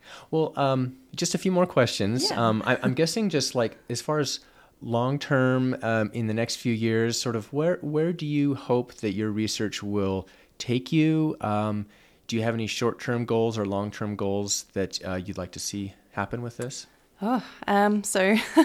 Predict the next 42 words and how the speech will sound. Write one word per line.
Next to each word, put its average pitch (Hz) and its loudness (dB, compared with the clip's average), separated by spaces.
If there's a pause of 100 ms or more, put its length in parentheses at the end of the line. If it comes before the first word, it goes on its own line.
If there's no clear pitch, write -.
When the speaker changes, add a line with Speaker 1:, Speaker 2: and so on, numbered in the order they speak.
(260)
Speaker 2:
<laughs> - -4
I'm 226 6
hoping 233 2
to, 214 0
you 190 2
know, 190 2
kind 190 0
of 196 0
do 247 2
my 226 4
small 214 -2
part 339 0
in, 214 -2
in 208 2
contributing 196 2
to, 185 0 (500)
um, 190 0
kind 262 0
of 330 -2
solving 202 4
these, 185 -4 (400)
these 185 -2 (280)
global 185 4
warming 170 0
issues, - -2
you 185 0
know. 220 -2
Um, 185 -2
I 180 -12
think 196 -6
it's - -16
a 185 -8
pretty 180 -6
important, 185 -4 (760)
uh, 175 -6
aspect. - -8
It's - -14
affecting 190 -6
our 180 -4
world 262 0
right 269 -2
now. 277 -4